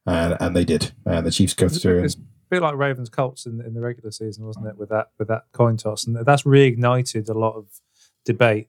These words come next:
Speaker 2: about the rules of overtime and whether they're fit for purpose.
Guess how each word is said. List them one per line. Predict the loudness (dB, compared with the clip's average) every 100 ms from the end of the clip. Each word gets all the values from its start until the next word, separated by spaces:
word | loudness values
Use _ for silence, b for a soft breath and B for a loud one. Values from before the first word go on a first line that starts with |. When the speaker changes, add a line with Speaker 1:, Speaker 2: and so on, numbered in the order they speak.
| -6
Speaker 2:
about | 0 2 0 -4 _ _ _
the | -2
rules | 2 2 2
of | 2
overtime | 2 2 0 -2 -2
and | -2
whether | -2 -2 0 0 0 -2 -6 _ _ _ -20
they're | -20 _
fit | -8 -6
for | -2
purpose. | 2 2 0 -10 -14